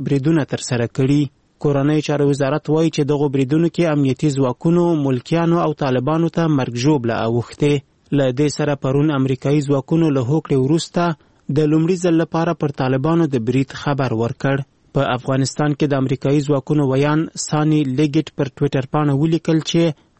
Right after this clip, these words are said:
د هلمند په نهر سراج ولسوالۍ کې وسلوالو طالبانو د افغانستان د امنیتي ځواکونو پر پوسته حمله کړې وه چې دوی دفاعي برید کړی دی. له دې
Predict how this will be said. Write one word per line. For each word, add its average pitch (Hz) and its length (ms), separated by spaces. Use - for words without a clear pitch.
د 147 160
هلمند 151 440
په 151 100
نهر 139 300
سراج 151 300
ولسوالۍ 143 600
کې 156 160
وسلوالو 143 580
طالبانو 143 500
د 139 160
افغانستان 139 680
د 147 140
امنیتي 143 340
ځواکونو 156 460
پر 139 180
پوسته 143 460
حمله 135 260
کړې 170 240
وه 170 80
چې 175 120
دوی 165 240
دفاعي 135 420
برید 143 200
کړی 113 300
دی. 135 160
له 143 180
دې 156 180